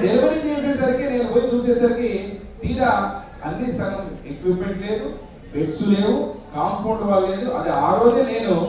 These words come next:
మాట్లాడడం జరిగింది, మీకు కూడా చెప్పడం జరిగింది. మొన్న గమ్మత్తు ఏమంటే, ఇక్కడ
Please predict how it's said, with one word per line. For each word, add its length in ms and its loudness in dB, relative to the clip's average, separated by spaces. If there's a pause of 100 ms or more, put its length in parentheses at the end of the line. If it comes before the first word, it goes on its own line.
(640)
మాట్లాడడం 520 0
జరిగింది, 380 -2
మీకు 220 -4
కూడా 180 0
చెప్పడం 340 0
జరిగింది. 340 -6
మొన్న 200 -4 (440)
గమ్మత్తు 400 -2
ఏమంటే, 240 -2
ఇక్కడ 180 -4